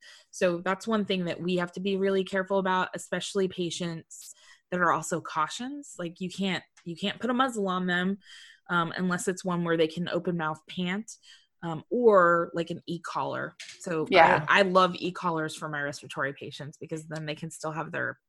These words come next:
Speaker 1: mouth open if they need to.
Speaker 2: Oh, definitely. And then, of course, you can see nasal discharge, especially unilateral
Speaker 1: Ugh.
Speaker 2: nasal discharge. Sometimes you'll see bilateral.
Speaker 1: Mm-hmm.
Speaker 2: Um, you, you can see purulent material.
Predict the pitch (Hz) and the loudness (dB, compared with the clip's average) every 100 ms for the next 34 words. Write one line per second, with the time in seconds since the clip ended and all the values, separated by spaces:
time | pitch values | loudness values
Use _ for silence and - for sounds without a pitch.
0 | - 135 143 - 135 143 123 123 - 107 | -4 -4 -4 -8 -10 -10 -12 -14 -16 -18
1 | 95 107 - - - _ 196 170 - 143 | -18 -20 -18 -20 -20 _ 2 2 0 -8
2 | 139 - 139 - - - - - - 226 | -6 -4 -6 -8 -16 -20 -20 -14 2 4
3 | 233 254 247 233 226 202 214 208 196 190 | 6 4 4 4 0 0 0 2 4 4
4 | 196 196 185 180 185 - 170 165 - - | 6 6 6 4 4 6 6 6 2 -4
5 | - 143 139 - 160 151 151 135 - _ | -2 -2 -2 0 0 0 -2 -8 -20 _
6 | _ _ 175 170 165 160 175 185 190 190 | _ _ -2 2 6 8 8 6 4 2
7 | - 190 185 185 180 185 202 180 180 - | -4 -2 0 2 0 0 4 4 2 -2
8 | 175 180 175 180 175 180 151 156 156 156 | 0 0 0 -2 -2 4 6 8 8 6
9 | 160 156 - - - 175 175 175 156 156 | 4 2 -8 -20 -12 2 8 8 8 4
10 | 160 170 156 180 165 147 151 247 226 220 | 2 0 0 0 -2 -2 2 4 6 6
11 | 208 208 214 226 208 202 202 202 - | 4 2 2 4 4 6 4 4 -4